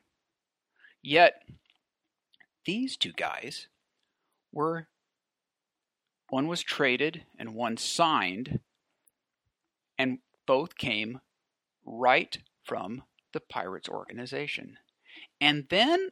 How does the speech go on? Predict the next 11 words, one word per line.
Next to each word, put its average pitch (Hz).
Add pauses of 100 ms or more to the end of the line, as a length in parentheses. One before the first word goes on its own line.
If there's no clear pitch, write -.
upon 254
stepping -
off 160
the 156
plane 135
in 131
Houston, - (1400)
became 160 (800)
completely - (440)
different 139 (440)
pitchers. -